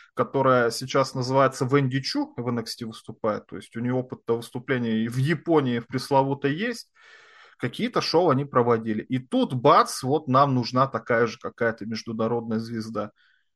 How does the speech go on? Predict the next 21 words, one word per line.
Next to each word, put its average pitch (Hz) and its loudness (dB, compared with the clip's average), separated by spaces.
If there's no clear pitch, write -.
Ну, 127 4
для 147 6
кого 180 6
она 127 4
звезда? 123 2
Для, 165 6
извините 147 -4
меня, 147 0
извращенцев 160 0
японских? 143 -2
Ну, 160 -6
наверное, 117 0
да, 117 4
потому 113 -6
что 113 -6
она 117 0
выглядит, 120 -4
по 123 -6
крайней 143 2
мере, 131 4
необычно 120 2